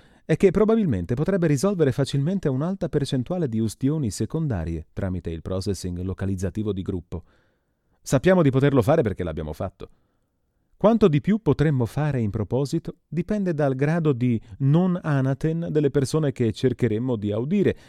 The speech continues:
dalla loro volontà di stare di fronte all'universo fisico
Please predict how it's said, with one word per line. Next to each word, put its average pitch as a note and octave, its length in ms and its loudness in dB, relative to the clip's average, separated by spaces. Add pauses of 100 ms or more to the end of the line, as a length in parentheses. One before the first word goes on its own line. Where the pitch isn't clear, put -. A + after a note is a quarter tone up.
(140)
dalla G2+ 240 2
loro A#2 180 2
volontà F#2+ 600 -2
di F2+ 100 -4
stare G#2+ 260 -4
di F#2+ 120 -2
fronte A#2 340 -2
all'universo F#2+ 480 -2
fisico C3 460 -2